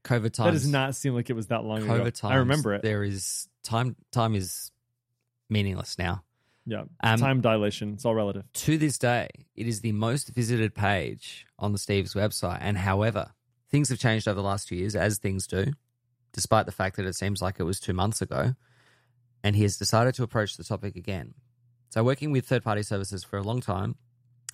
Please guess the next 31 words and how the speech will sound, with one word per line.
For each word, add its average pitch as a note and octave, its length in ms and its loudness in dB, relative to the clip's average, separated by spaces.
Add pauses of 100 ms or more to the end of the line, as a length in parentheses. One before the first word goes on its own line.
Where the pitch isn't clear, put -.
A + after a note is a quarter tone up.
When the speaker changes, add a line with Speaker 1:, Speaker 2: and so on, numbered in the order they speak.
Speaker 1:
cannot B2+ 180 4
remember G#2+ 460 0
when G#2+ 100 -2
he G2 100 2
wasn't. G#2 320 -2
And G#2 140 -2
as A2 140 0
a G#2 40 -4
junior D3 260 0
developer, G#2 500 -2 (680)
he A2+ 80 -2
integrated A2 440 0
A A2+ 120 2
P A2+ 140 -2
I G#2+ 160 2
into G2+ 200 -4
other G2+ 120 -4
platforms G2 440 -6
like G2 160 -2
Joomla, G#2 460 0
Magento, F#2+ 580 -2
and F#2+ 200 -2
WordPress. F#2+ 400 0
And G2+ 160 -2
now G2 380 2 (440)
the G2 140 0
A G2+ 40 2
P - 120 -2
I F#2+ 100 2
mainly A2 320 2
integrates F#2+ 640 -4